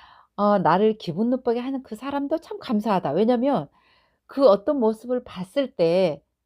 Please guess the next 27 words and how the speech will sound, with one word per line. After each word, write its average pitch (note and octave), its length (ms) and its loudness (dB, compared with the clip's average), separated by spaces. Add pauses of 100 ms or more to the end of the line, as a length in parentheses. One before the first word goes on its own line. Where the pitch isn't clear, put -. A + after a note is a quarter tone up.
(100)
내가 C#4 440 0 (320)
알았으니까. F#3 760 -4 (580)
모르면은 C#4 720 2 (400)
더 G#3 220 0
힘든 A4 300 4
일이 B3 140 2
벌어질 F#3 400 -2
수도 - 220 -10
있고 D3+ 280 -10
더 D3+ 360 -6 (160)
어려운 A3 340 2
관계가 F3+ 420 -4
될 D3 120 -10
수 - 100 -12
있잖아요. C3+ 520 -8 (280)
그래서 G#3 360 -4 (220)
"아, G#3 600 -4 (880)
우리 G#3+ 260 -2
딸은, D#4 360 -4 (200)
우리 G3 160 4
아들은, F#3+ 520 -2 (200)
저 F#3+ 120 -8
친구는, D#4 600 -6 (320)
아, F#3+ 140 -6
저런 G3 260 -2
모습이 D4+ 280 -4
있었구나. D#3+ 500 -8